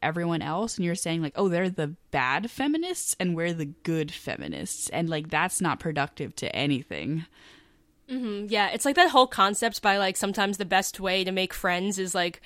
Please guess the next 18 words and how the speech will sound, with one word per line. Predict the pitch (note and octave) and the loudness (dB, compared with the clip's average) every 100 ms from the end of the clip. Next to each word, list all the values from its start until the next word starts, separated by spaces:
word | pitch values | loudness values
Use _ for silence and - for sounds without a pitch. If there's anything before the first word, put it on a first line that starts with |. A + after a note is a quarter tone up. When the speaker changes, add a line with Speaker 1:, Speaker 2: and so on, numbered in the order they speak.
| - - | -16 0
Speaker 2:
by | F#3+ | 0
bonding | F3 E3+ F3+ F#3 F3+ | 2 2 2 2 0
over | F3+ F#3 F3 E3 - _ - | 2 2 2 0 -6 _ -10
a | |
common | - F#3+ F3 F3 | -2 0 2 0
enemy | - E3 F#3+ G#3+ B3 - - - | -2 -2 2 4 2 -4 -16 -6
and, | G3+ | 0
like, | F#3 - | 2 2
teaming | A3+ G#3+ G#3 | 0 4 4
up | F#3+ | 4
with | G#3+ - | 0 -2
people | G#3 - G#3+ A3+ | -4 2 2 4
who | G3+ | 4
also | F3 F#3+ - G3 | 4 4 2 0
hate | F#3 F#3 - | 0 -2 -4
other | - G3 G#3 | -4 0 4
people, | C4+ C4+ D#4+ E4 - | 4 4 2 2 0
if, | C4 | -4